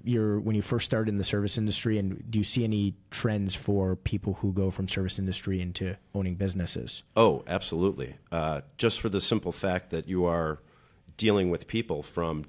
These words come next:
Speaker 2: different walks of life, uh, all of the time. Uh, you know, in, you know, some lines of work, you know, you might see,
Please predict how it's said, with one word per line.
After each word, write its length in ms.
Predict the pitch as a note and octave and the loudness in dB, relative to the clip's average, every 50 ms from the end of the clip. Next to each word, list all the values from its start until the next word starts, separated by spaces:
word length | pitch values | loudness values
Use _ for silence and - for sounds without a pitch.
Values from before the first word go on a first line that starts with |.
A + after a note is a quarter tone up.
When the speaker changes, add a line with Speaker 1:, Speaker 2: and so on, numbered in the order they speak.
| - | -4
Speaker 2:
different 300 | - G#2 - - E2 - | -4 -2 0 -2 -2 -2
walks 280 | F2+ F2 E2+ E2+ - - | -2 -2 -4 -4 -4 -8
of 160 | D2+ - - | -8 -6 -4
life, 460 | F#2 F#2+ F2 D2 D2+ - - - - - _ _ _ _ _ _ _ _ _ _ - | -2 0 0 -2 -4 -8 -12 -20 -20 -20 _ _ _ _ _ _ _ _ _ _ -4
uh, 260 | E2 D#2 D2+ C#2+ C#2+ - - | -2 0 0 0 -2 -4 -2
all 220 | - F#2 F#2 F#2 F2+ | 2 4 4 4 4
of 100 | E2+ - | 2 -2
the 80 | E2 | -6
time. 480 | - - G2 F#2+ G2 E2+ D2+ D2 - - _ _ _ _ _ _ _ _ _ - | -8 -4 -2 -2 -2 -2 -4 -10 -14 -18 _ _ _ _ _ _ _ _ _ -8
Uh, 360 | - E2+ D#2 D2+ C#2+ C2+ C2+ - - | -6 -4 -2 -2 -2 -4 -6 -8 -6
you 100 | - G2+ | -4 -2
know, 200 | D#2+ D#2+ D#2 C2+ C2+ - | -2 -2 -2 -4 -6 -6
in, 240 | F#2 F2 E2 D#2 - - - - | -4 -4 -4 -4 -6 -8 -6 -4
you 80 | G#2+ | -4
know, 80 | E2 D#2 | -2 -2
some 240 | - - A#2 G2+ G2 | 0 0 2 2 2
lines 240 | F#2 F2+ E2+ D#2 F2+ | 2 2 0 0 -4
of 100 | D2+ D#2+ | -6 -4
work, 320 | E2 E2+ E2 D#2+ - - | -2 -2 -2 -2 -4 -4
you 60 | F2+ | -4
know, 100 | E2+ D#2 | -2 -2
you 140 | E2 E2 E2 | -2 -2 -2
might 200 | E2 D#2+ D#2 - | -2 -4 -4 -4
see, 440 | - - - D#2+ D#2 D2+ D2 C#2+ | -4 -6 -4 -6 -8 -8 -8 -10